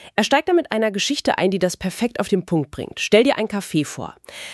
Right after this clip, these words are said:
Da sitzt ein älterer Mann, völlig in sich zusammengesunken, sieht richtig niedergeschlagen aus. Und die Kellnerin kommt, aber stellt ihm nicht einfach nur den Kaffee hin.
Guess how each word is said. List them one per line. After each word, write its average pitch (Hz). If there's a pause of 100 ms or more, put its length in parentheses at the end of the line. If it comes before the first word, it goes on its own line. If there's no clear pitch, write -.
(100)
Da 185
sitzt 208
ein 147
älterer 139
Mann, 262
völlig 165
in 143
sich 220
zusammengesunken, 185
sieht 180
richtig 226
niedergeschlagen 123
aus. - (400)
Und 240
die 269
Kellnerin 277
kommt, 233 (100)
aber 233
stellt 240
ihm 247
nicht 233
einfach 220
nur 196
den 151
Kaffee 285
hin. 175